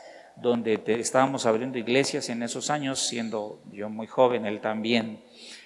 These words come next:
Era apasionado e intenso. Varios de ustedes se les compartió la palabra. Tuvo que emigrar a los Estados Unidos. Sufrió una lesión en el trabajo en su mano derecha. Eh, la, la muñeca de la mano y algunos otros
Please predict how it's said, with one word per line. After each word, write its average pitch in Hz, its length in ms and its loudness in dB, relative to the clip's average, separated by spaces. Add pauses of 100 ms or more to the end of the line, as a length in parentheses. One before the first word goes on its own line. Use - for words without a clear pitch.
(100)
Era 160 160 6
apasionado 160 640 2
e 151 40 0
intenso. 131 920 0 (520)
Varios 139 440 4
de 123 60 -2
ustedes 160 460 0
se 123 160 0
les 120 120 -2
compartió 117 520 0
la 110 160 0
palabra. 104 500 2
Tuvo 175 220 0
que 180 80 0
emigrar 165 400 0
a 156 40 2
los 135 200 -4
Estados 139 400 -2
Unidos. 135 380 -4 (680)
Sufrió 160 460 4
una 180 180 4
lesión 170 560 2
en 147 80 -4
el 117 160 -2
trabajo 147 640 0
en 127 80 0
su 127 160 -4
mano 127 340 0
derecha. 117 640 -2 (480)
Eh, 123 280 -4
la, 110 1120 -2
la 120 140 2
muñeca 127 600 0
de 123 120 2
la 113 120 0
mano 120 440 2
y 101 80 -4 (240)
algunos 113 480 0
otros 123 560 0